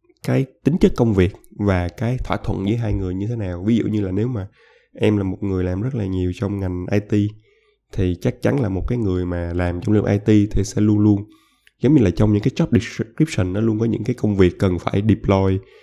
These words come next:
cần phải nâng upgrade hệ thống hay migrate trong ban đêm khi mà mọi thứ đã tắt. Thì đó là một cái phần của công việc người ta, người ta biết là sẽ có những hôm người ta phải ở lại công ty từ một giờ sáng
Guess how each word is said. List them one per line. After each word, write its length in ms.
cần 200
phải 260
nâng 380
upgrade 440
hệ 140
thống 300
hay 100
migrate 480
trong 140
ban 180
đêm 200
khi 160
mà 340
mọi 160
thứ 100
đã 180
tắt. 140
Thì 120
đó 180
là 60
một 160
cái 80
phần 160
của 60
công 200
việc 140
người 100
ta, 120
người 140
ta 120
biết 220
là 60
sẽ 180
có 140
những 100
hôm 240
người 100
ta 200
phải 200
ở 100
lại 200
công 120
ty 280
từ 140
một 240
giờ 80
sáng 280